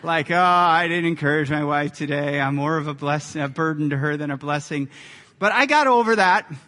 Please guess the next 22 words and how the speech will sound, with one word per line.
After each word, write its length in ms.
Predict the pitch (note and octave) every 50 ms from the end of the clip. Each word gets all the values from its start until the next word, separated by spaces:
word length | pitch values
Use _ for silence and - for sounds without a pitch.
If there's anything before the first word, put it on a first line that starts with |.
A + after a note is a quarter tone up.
| - -
and 200 | F3+ F#3+ G3 F#3+
I 40 | F#3
said, 240 | - - F3+ D3
"Jack, 300 | - G3+ G3 G3 F#3+ -
it's 200 | F#3+ - - -
really 320 | E3+ D#3+ E3+ D#3+ D#3+ D3+ C#3
good 220 | C#3+ D#3 D3+ C#3
to 80 | C#3+ C#3
see 220 | - - E3 D3+
you." 200 | C#3 C3+ C3+ C3
And 100 | B2 B2+
I 80 | C3 B2+
had 240 | B2+ E3 E3 D3 -
time 220 | F3 F#3 G3+ F#3
with 140 | E3 C#3+ -
Jack 320 | - D#3 D3 C#3+ C#3+ -
on 160 | D3 C3+ C#3
Monday, 380 | D#3 F3 A3 A#3 G3+ E3 A2+ G2+
and 100 | G2+ G2
I 60 | G#2+
said, 220 | B2 - - C3+ C#3
"Man, 280 | C#3+ C#3+ C#3 B2+ A#2